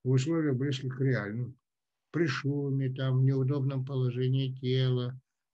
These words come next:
У нас люди тренируются, там, у нас есть, э,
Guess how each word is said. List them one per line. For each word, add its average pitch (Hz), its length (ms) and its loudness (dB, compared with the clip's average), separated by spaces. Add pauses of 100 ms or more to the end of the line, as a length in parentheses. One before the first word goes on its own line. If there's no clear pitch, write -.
(520)
У 127 80 -2
нас 131 240 2
люди 131 280 0
тренируются, 131 720 0
там, 110 380 -8 (1080)
у 120 80 -6
нас 120 260 -4
есть, 123 220 -4
э, 120 260 -4